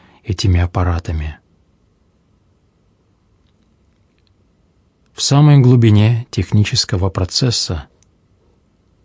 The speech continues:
когда техника уже выходит за рамки обыденного, захватывает уже не столько экономика, даже не власть, но игра.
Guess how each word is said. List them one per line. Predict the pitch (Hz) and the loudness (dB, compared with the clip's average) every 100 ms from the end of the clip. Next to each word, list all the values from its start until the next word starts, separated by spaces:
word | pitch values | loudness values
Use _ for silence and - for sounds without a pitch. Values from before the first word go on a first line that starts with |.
| _ _ | _ _
когда | - 95 104 110 104 - _ _ _ _ | -4 -2 0 0 -2 -6 _ _ _ _
техника | - 131 107 123 104 | -2 0 2 0 2
уже | 113 107 110 | 0 2 2
выходит | 117 110 139 117 104 | 0 0 0 0 0
за | 92 95 | 0 0
рамки | 101 104 98 | 2 0 0
обыденного, | 90 87 113 131 95 87 80 80 _ - - - _ | -4 -2 -2 0 0 -2 -6 -12 _ -20 -20 -20 _
захватывает | 104 110 - 135 156 156 143 135 | -2 -2 0 0 2 2 2 2
уже | 123 127 | 2 2
не | 120 | 2
столько | - 160 151 143 127 | 0 0 0 0 0
экономика, | - 110 120 110 98 85 82 _ _ _ _ | 0 2 2 2 0 -4 -10 _ _ _ _
даже | 95 92 90 | -6 -2 0
не | 90 | -2
власть, | 80 82 101 95 - - _ _ | -2 -4 -4 -4 -8 -18 _ _
но | 110 107 120 - _ _ _ | -2 -2 -2 -6 _ _ _
игра. | 113 110 98 92 73 | -6 -2 0 0 -4